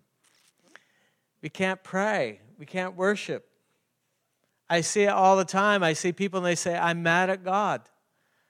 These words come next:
Do I, can I forgive God? I'm mad at him." They no longer pray. They no longer hear from God. There's a, a total breach in the koinonia.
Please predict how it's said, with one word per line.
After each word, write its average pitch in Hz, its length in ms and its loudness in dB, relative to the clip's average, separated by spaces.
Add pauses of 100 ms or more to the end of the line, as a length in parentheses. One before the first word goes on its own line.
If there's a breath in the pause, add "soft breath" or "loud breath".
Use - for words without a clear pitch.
(640)
Do 165 120 4
I, 160 260 6 (180)
can 175 160 0
I 160 120 0
forgive 180 600 -4
God? 202 500 0
I'm 165 260 -4
mad 202 260 2
at 220 140 -4
him." 123 400 -8 (3000)
They 156 100 -12
no 170 160 0
longer 175 340 2
pray. 180 400 -2
They 165 120 -4
no 160 160 -4
longer 165 280 -2
hear 160 260 -6
from 180 220 -12
God. 170 400 -4 (1500)
There's 147 180 -10
a, 147 240 0
a 135 60 -16
total 180 440 -2 (400)
breach 185 760 -2
in 160 200 -12
the 151 80 -10
koinonia. 170 800 -6